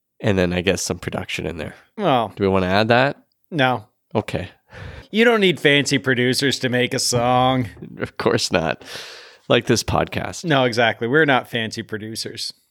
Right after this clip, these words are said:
Speaker 1: Side note, there's been a lot of layoffs in the podcast industry. I just want you to know, Frank, and our listeners, that there will be no layoffs here. We are solvent.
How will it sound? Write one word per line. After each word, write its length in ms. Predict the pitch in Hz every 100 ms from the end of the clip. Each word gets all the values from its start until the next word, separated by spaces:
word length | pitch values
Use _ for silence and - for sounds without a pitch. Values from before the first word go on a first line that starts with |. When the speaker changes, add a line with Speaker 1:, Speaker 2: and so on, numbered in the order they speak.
| _ _ - - -
Speaker 1:
Side 380 | - 147 156 151
note, 320 | 98 95 98
there's 160 | 110 95
been 100 | 107
a 60 |
lot 160 | 98 120
of 80 | 101
layoffs 520 | 101 113 95 92 -
in 40 |
the 60 | 85
podcast 680 | - 95 107 - 117 117 -
industry. 640 | 127 127 - 143 156 226 _ _ _
I 80 | 104
just 240 | 104 113 -
want 380 | 95 92 -
you 240 | 107 110 131
to 140 | -
know, 240 | 113 90 95
Frank, 480 | - 90 98 117 -
and 180 | 120 117
our 140 | 107 98
listeners, 640 | 98 - 120 127 151 -
that 140 | 95
there 100 | 101
will 160 | 92 104
be 160 | 104 120
no 240 | 113 117
layoffs 580 | 107 104 104 104 107 -
here. 360 | 101 98 131 165 _
We 220 | - 107 104
are 160 | 92
solvent. 800 | 92 - 101 98 92 78 - -